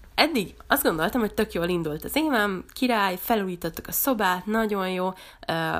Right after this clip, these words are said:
megvan a saját kis, ö, rajzos sarkom, ott is már berendeztem mindent, elrendeztem, stb. Nem sokára megérkeznek a varógépek, úgyhogy most már, ö, tényleg sinem vagyok, eladtam egy csomó bútort, egy csomó könyvet,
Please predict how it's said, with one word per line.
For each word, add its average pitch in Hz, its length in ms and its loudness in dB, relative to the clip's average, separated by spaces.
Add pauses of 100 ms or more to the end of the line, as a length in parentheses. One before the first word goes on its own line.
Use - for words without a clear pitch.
megvan 196 400 0
a 170 60 -4
saját 175 320 -4
kis, - 300 -2
ö, - 160 -4
rajzos 214 400 0
sarkom, 180 360 -2
ott 180 160 -2
is - 100 -8
már 165 180 -4
berendeztem 170 640 -4
mindent, 196 720 0
elrendeztem, 190 680 0
stb. 226 400 -2
Nem 175 220 0
sokára 170 480 -4 (280)
megérkeznek 170 680 -4
a - 80 -6
varógépek, 196 880 0 (200)
úgyhogy 175 280 -2
most 175 240 -4
már, 170 220 0
ö, 170 340 -2
tényleg 170 260 -4
sinem 156 380 -2
vagyok, 311 360 2 (240)
eladtam 185 400 0
egy 175 100 -4
csomó 165 300 -4
bútort, - 460 4
egy 180 100 -8
csomó - 320 -4
könyvet, 196 680 0